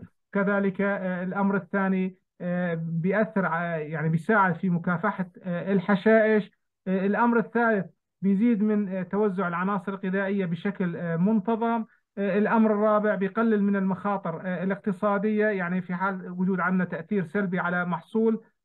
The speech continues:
ففي ع-، في حال عندنا محصولين نحن زارعينها أو محصول مناوب لمحصول ثاني، فهون إذا تأثر أحد المحاصيل المحصول الثاني يعني، آه، ما بيتأثر كثير. فهو هون رابط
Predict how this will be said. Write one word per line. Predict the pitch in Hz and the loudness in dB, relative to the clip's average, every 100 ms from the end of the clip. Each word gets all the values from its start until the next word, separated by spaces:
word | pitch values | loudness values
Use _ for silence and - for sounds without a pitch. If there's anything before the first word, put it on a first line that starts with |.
| _ | _
ففي | 202 202 196 196 | -2 -2 0 -2
ع-، | 190 175 | 0 -4
في | 170 190 | -2 -2
حال | 185 190 | 0 0
عندنا | 190 190 | 0 0
محصولين | 180 165 - 190 190 190 185 | 0 -4 -4 -2 0 0 0
نحن | 175 170 165 | -2 -2 -2
زارعينها | 170 170 196 202 196 | -2 -2 0 0 0
أو | 185 185 | -2 -2
محصول | 175 165 - 202 175 - _ _ | -2 -6 -4 -2 -2 -8 _ _
مناوب | 170 185 208 202 | 0 2 4 2
لمحصول | 190 190 180 208 196 | 2 0 -2 -4 -4
ثاني، | 202 202 196 196 | -2 -2 -2 -2
فهون | 190 185 190 185 | 0 0 0 -2
إذا | 190 175 | -4 -6
تأثر | 180 196 - 185 | -4 -6 -4 -4
أحد | 170 175 | -2 -2
المحاصيل | 175 160 170 165 196 185 | -2 0 0 -2 -2 -2
المحصول | 170 160 185 | -2 -2 -4
الثاني | 170 180 175 175 | -4 -2 0 0
يعني، | 170 165 170 180 _ _ - | 0 0 -2 -4 _ _ -6
آه، | 170 165 156 165 156 156 | -4 -4 -6 -8 -8 -2
ما | 165 190 | 2 4
بيتأثر | 180 180 180 170 165 | 2 2 -2 -2 -4
كثير. | 160 208 233 | -2 0 0
فهو | 226 202 214 196 | 2 4 4 4
هون | 202 196 | 2 0
رابط | 196 190 180 | 0 0 -2